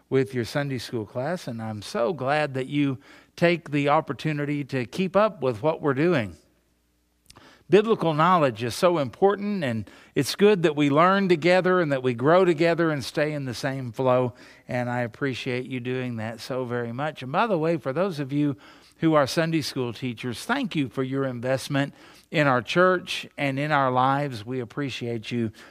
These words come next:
so very much and pray that the Lord blesses you, and, uh, praying that our Sunday school will grow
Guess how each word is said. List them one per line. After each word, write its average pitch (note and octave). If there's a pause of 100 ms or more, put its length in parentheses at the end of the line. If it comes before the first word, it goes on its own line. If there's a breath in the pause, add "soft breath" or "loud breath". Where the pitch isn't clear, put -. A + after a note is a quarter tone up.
(160 loud breath)
so F3+
very C#3+
much C#3
and A2
pray B2+ (320 loud breath)
that B2
the A#2+
Lord B2
blesses B2
you, D#3 (440 loud breath)
and, C#3
uh, B2+
praying C#3+
that B2+
our A#2
Sunday D3
school C#3
will A2+
grow C#3